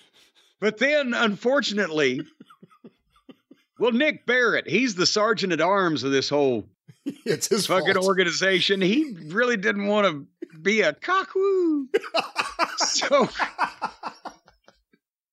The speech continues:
Speaker 1: so we're working on the, the exact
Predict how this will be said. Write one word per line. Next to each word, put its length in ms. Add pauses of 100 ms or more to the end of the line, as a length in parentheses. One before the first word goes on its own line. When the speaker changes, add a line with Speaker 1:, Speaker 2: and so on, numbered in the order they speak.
(380)
Speaker 1:
so 320
we're 180
working 380
on 220
the, 320
the 180
exact 720